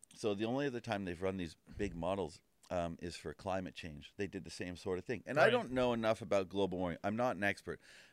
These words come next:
Speaker 1: but I know this, that in two thousand one, so it was twenty years ago, so the study came back around 'cause it's been twenty years since they did computer models for climate change in Canada.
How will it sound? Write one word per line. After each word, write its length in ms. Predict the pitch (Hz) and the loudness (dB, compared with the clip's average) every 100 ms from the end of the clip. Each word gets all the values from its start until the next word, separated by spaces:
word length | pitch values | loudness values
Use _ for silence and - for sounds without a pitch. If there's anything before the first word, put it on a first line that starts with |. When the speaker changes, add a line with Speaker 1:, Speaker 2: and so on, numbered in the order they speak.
| - | 2
Speaker 1:
but 120 | 110 | 6
I 100 | 123 | 6
know 180 | 135 135 | 6 2
this, 260 | 104 87 - - - | 2 0 -4 -20 -6
that 120 | 101 104 | 0 0
in 80 | |
two 140 | - 131 | 0 2
thousand 320 | 123 110 107 | 4 4 2
one, 200 | 104 95 | 2 0
so 120 | - | 0
it 40 | 92 | -4
was 80 | - | -4
twenty 340 | - 123 117 | -2 0 0
years 320 | 117 156 135 | 0 0 0
ago, 240 | 104 98 90 | 0 -2 -2
so 180 | - 92 | -4 -4
the 80 | 90 | -4
study 280 | - 107 | 0 0
came 320 | - 104 87 78 - - - | -2 -6 -6 -8 -14 -16 -4
back 320 | 101 95 - | -2 -2 -4
around 200 | 90 82 | -8 -8
'cause 80 | 85 | -10
it's 60 | - | -10
been 180 | 85 | -10
twenty 360 | 82 - 120 190 | -8 -2 -2 -2
years 400 | 156 78 71 - - | -4 -2 -4 -8 -8
since 220 | 98 87 | -8 -6
they 120 | 90 | -6
did 180 | 90 82 | -6 -8
computer 320 | 82 98 90 | -10 -8 -6
models 280 | 85 85 87 | -6 -6 -8
for 120 | - | -12
climate 360 | - 85 87 65 | -10 -6 -6 -6
change 280 | 101 92 85 | -6 -6 -8
in 60 | |
Canada. 360 | - 85 78 | -8 -6 -4